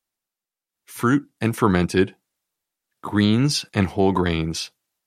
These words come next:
omega three super seeds. Like, Terry, you mentioned chia seeds.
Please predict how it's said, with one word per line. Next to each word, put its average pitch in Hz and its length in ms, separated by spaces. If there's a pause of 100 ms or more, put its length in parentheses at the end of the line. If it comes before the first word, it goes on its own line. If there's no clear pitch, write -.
(960)
omega 107 400
three 110 280
super 104 340
seeds. 87 640
Like, 90 240
Terry, 95 260
you 90 140
mentioned 90 380
chia 98 300
seeds. 110 520